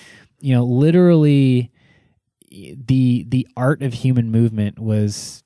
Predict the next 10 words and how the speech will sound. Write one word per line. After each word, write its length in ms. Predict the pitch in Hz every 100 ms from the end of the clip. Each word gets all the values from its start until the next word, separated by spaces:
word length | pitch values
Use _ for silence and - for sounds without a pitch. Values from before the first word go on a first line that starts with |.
| _ -
kind 160 | 120
of 60 | 107
encapsulated 720 | 101 - 107 - 113 101 101
in 60 |
my 180 | 101 104
mind 280 | 104 98 98
into 280 | 98 - 101
the, 380 | 98 98 95 -
to 220 | - - 104
the 180 | 98